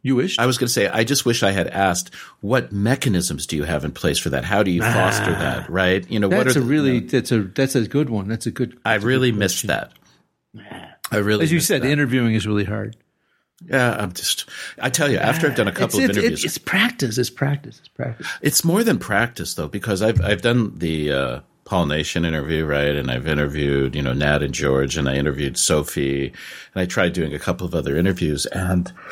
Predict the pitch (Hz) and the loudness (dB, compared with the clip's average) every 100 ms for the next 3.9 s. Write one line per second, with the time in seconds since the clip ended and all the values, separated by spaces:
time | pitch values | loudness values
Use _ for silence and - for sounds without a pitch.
0 | - 117 117 104 113 123 120 95 82 82 | -6 0 2 2 2 4 4 2 -2 0
1 | 80 78 76 69 87 _ _ _ _ _ | 0 0 -2 -6 -10 _ _ _ _ _
2 | _ _ _ - 98 92 98 90 - 80 | _ _ _ -2 -2 0 0 0 -4 -2
3 | 85 78 73 71 - - 67 - - | 0 2 0 -2 -4 -4 -4 -6 -18